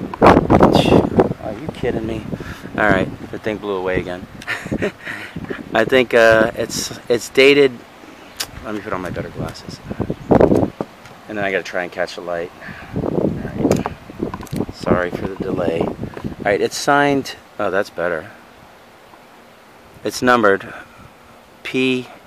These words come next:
nine three seven, and it's signed with what looks like,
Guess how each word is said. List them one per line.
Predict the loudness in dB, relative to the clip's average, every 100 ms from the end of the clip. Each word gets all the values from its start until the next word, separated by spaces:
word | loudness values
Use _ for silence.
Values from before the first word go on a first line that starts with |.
| -18 -2
nine | 2 2 0
three | -4 -6 -2 -2
seven, | -4 0 2 2 0 -6 -12 -20 -20 -20 -20 -20 -20 -20 -18 -6
and | -4 -2 -2
it's | -4
signed | -2 4 4 4 2
with | -2
what | 0 0
looks | 2 -2 -2 -8
like, | -2 2 2 0 -6